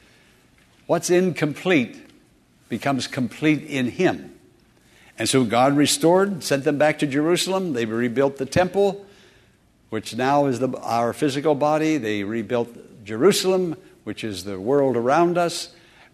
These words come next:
And God was there to abide and bless and keep them. Now, let's look at this for just a moment.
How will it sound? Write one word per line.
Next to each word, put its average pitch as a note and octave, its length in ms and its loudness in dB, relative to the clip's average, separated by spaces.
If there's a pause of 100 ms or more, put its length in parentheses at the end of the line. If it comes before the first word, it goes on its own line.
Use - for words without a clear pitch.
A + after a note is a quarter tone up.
And G#2+ 720 -4
God C3 440 -2
was G2+ 340 -10
there B2+ 400 2 (160)
to G#2+ 140 -8
abide B2 560 0
and F2+ 200 -14
bless A#2+ 380 -2
and - 240 -18
keep - 260 -2
them. F#2+ 220 -4 (2500)
Now, A#2+ 220 -6 (640)
let's - 180 -6
look E3 140 -4
at C3+ 80 -6
this - 220 -8
for - 120 -10
just G#2+ 280 -2
a - 20 0
moment. F#2 320 -4